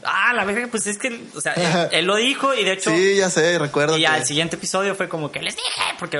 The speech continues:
Speaker 1: obviamente a huevo se había
Speaker 2: Ajá.
Speaker 1: jugado. El pedo fue cuando el sat ya lo somete a investigación,
Speaker 2: Sí.
Speaker 1: mandan una no-,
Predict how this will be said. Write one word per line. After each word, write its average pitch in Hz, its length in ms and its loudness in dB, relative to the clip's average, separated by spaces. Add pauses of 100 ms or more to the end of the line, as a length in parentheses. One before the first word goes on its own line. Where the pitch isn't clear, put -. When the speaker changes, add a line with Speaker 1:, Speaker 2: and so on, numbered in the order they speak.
(120)
Speaker 1:
obviamente 139 480 -4
a 156 40 -4
huevo 139 220 -4
se 123 80 -2
había 127 120 -2
Speaker 2:
Ajá. 127 80 -4
Speaker 1:
jugado. 190 300 -2 (220)
El 170 200 -2
pedo 240 260 2
fue 262 260 0 (840)
cuando 175 480 0
el 165 140 -2
sat 208 440 0
ya 196 120 4
lo 214 100 2
somete 190 380 -2
a - 20 -2
investigación, 190 760 -2
Speaker 2:
Sí. - 140 -4 (120)
Speaker 1:
mandan 185 360 0
una 190 180 0
no-, 190 140 -2